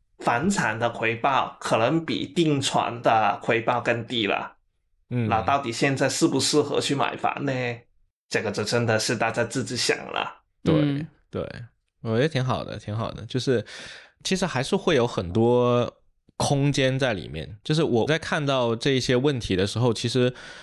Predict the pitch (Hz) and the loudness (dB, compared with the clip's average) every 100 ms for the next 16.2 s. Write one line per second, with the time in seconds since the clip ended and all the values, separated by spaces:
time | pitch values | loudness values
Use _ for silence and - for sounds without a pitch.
0 | - 123 175 165 101 127 87 - 139 - | -2 2 2 2 2 0 0 -2 -2 0
1 | 67 107 - 85 92 113 104 110 147 135 | 0 0 -2 -4 -2 -2 0 0 0 -2
2 | 135 143 98 - - - - 320 175 117 | 0 -2 -4 -10 -20 -8 -2 2 2 0
3 | 143 175 143 127 131 180 139 95 76 107 | 0 -2 0 0 2 2 2 2 0 0
4 | 127 117 82 104 - 131 110 - 120 147 | 0 0 0 -2 2 0 2 0 2 2
5 | 127 147 120 - 90 107 117 107 90 104 | 2 2 2 0 0 2 2 0 2 2
6 | 107 139 110 113 107 - 85 110 110 - | 2 0 0 0 2 2 0 0 0 0
7 | 131 104 120 101 82 - 127 92 87 107 | 0 2 2 2 0 0 0 0 0 0
8 | 95 113 98 - 120 95 - 123 95 98 | 2 0 0 2 2 2 0 -2 0 0
9 | 123 - 82 69 67 71 - - - 165 | 0 0 -4 -4 -8 -8 -10 -14 -2 -2
10 | 156 156 143 160 110 160 160 117 139 80 | 2 2 4 2 0 0 0 2 0 0
11 | 85 120 107 82 98 - 87 - 151 139 | -2 -2 0 -2 -2 -2 -4 -2 0 2
12 | 139 - 139 - 175 - 185 123 180 147 | 0 2 0 0 -4 -2 -4 0 0 0
13 | 107 139 135 131 82 - 117 82 87 - | 0 0 0 0 -4 -2 -4 -4 -4 -4
14 | 90 - 85 - 110 127 131 131 151 156 | -4 -4 -6 -2 0 2 2 0 0 2
15 | 123 143 117 123 104 80 95 - 90 92 | 2 2 0 0 0 -4 -4 -8 -6 -4
16 | 82 - | -4 -8